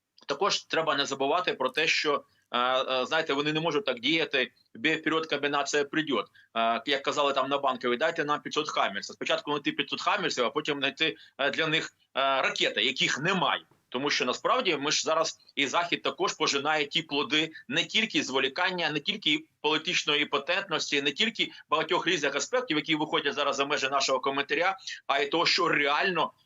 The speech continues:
е, було втілено в те, що, наприклад, ті ж самі американці випускають на місяць чотирнадцять тисяч,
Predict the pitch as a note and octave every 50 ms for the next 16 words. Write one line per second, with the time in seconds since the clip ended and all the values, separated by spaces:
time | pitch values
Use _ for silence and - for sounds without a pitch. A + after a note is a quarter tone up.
0 | _ - - C3 C3+ C3 A#2+ C#3+ D3+ D#3+ D#3+ - - F3+ F3 D#3+ D#3 C#3+ C#3+ C3+
1 | - - E3 E3+ - - C#3 C3 C3 C3+ C#3+ - C#3 - C#3+ C#3 - D3+ C#3+ C#3
2 | C3+ C#3 C#3 C3 - E3 F3+ E3 - D3 C3 B2+ B2+ C3 - - - D#3 D3+ C#3+
3 | - C#3 D#3 F3 F3 E3+ F3 F#3 G3 G3+ - - - B2 - - - _ _ _
4 | - - - E3 D#3+ - D3 D3 D#3+ E3 D#3 - - D3 C#3 - F3+ E3+ D#3 -
5 | C#3+ B2+ - - -